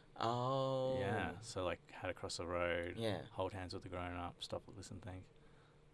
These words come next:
Speaker 2: all that. So that's, like, my day job. And so then at the end of the day, I'm just, like, wrecked, you know?
Speaker 1: Yeah.
Speaker 2: And I just wanna hang out with my kids at home and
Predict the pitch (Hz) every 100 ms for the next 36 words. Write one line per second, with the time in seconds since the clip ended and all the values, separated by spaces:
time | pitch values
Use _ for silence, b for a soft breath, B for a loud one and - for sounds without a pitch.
0 | 90 90 90 85 - 117 127 170 147 104
1 | 104 104 101 95 87 87 B B B B
2 | 117 135 139 147 151 120 - - 123 143
3 | 151 - 110 101 98 131 - - 87 -
4 | 95 85 101 82 - - 117 98 120 117
5 | 107 98 101 - 107 104 - 98 90 95
6 | 92 90 92 90 92 - 82 92 92 90
7 | 85